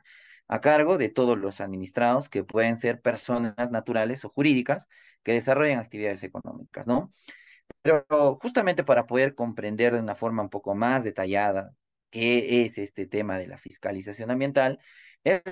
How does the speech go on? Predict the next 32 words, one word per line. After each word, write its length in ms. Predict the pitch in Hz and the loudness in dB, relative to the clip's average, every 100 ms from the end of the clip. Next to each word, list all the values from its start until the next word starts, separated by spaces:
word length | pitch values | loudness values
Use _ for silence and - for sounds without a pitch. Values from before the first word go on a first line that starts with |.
| 180 | -4
muy 140 | 175 | -2
importante 500 | 143 123 117 131 131 117 | 0 0 2 0 0 -4
entender 360 | 104 98 101 | -6 -4 -2
esto, 260 | 98 - - | -4 -8 -12
¿no? 260 | 92 - - _ - - | -10 -10 -14 _ -20 -12
Acá 420 | - 123 185 226 - | -4 2 2 2 0
hay 180 | 131 139 | 0 0
cositas, 480 | 143 165 170 156 - - | -2 0 0 0 -4 -6
eh, 280 | 107 104 101 | -4 -4 -4
que 100 | 113 | 0
tenemos 400 | 123 147 147 - | 2 2 0 -4
que 100 | 110 | -6
resaltar, 580 | 101 104 98 123 110 92 | -4 -4 0 2 2 -2
¿no? 220 | 98 - | -8 -2
Toda 200 | 135 143 | 2 4
esta 260 | 170 - 160 | 2 -2 -4
información 480 | 143 120 120 131 139 | -2 -4 -4 -4 -4
que 100 | 139 | -2
siempre 280 | 131 131 | -2 -2
se 120 | 120 107 | -4 -2
saca, 320 | 113 117 123 | -2 0 -4
chicos, 340 | - - 123 | -6 -8 -8
se 120 | - | -8
saca 320 | 101 113 113 113 | -4 -2 4 4
de 100 | 98 | 4
la 340 | 95 85 - _ _ _ _ | -2 -6 -16 _ _ _ _
normativa 520 | 107 98 101 123 120 | -4 -2 -2 0 0
ambiental, 540 | 117 92 92 110 101 92 | 0 -4 -2 0 0 -4
¿no? 220 | 98 135 _ _ - _ | -8 -12 _ _ -20 _
Eh, 240 | - - - | -20 -18 -14
esto 400 | - - 120 120 | -10 0 2 2
luego, 380 | 95 98 110 | 0 0 0